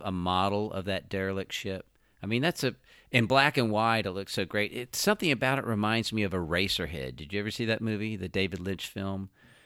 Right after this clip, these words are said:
It's very dark and nightmarish as well, and it's about, basically, it's industrial Philadelphia. I mean, you know, but i-,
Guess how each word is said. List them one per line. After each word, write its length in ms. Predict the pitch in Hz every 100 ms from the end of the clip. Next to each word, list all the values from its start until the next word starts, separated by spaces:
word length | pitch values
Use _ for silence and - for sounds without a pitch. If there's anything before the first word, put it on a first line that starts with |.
| _ _ -
It's 180 | 85
very 320 | - 107 110 95
dark 560 | 85 92 95 98 101 95
and 100 | 92
nightmarish 720 | 98 95 90 92 90 90 -
as 140 | 92 92
well, 420 | 92 90 90 87
and 160 | 85 90
it's 160 | -
about, 360 | 101 98 90 - _ - - _
basically, 500 | 110 104 98 90 82
it's 140 | 82 82
industrial 800 | 82 76 87 85 - 82 80 73
Philadelphia. 800 | - 85 80 92 98 - 69 65
I 80 | 69
mean, 300 | 69 69 65
you 100 | 69
know, 140 | 58 - - - -
but 240 | 107 98 - - _ _
i-, 140 | 92